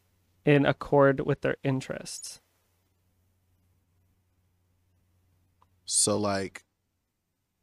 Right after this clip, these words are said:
Speaker 1: What?
Speaker 2: So, like, how McDonald's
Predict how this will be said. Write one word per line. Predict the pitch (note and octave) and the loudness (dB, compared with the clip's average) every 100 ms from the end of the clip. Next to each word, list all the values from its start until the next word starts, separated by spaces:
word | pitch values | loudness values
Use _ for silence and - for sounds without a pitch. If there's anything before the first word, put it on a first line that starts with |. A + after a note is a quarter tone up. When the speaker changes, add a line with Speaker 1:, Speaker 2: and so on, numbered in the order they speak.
| _ _ _ | _ _ _
Speaker 1:
What? | D3 D#3 - _ _ _ _ _ _ _ | -16 -14 -16 _ _ _ _ _ _ _
Speaker 2:
So, | - G#2 | -4 0
like, | G#2+ G#2+ | 0 0
how | A#2+ A2 G#2+ | 2 2 2
McDonald's | G#2+ G2 G#2 G#2+ A2 G#2 - - - | 0 -2 0 2 2 0 0 0 0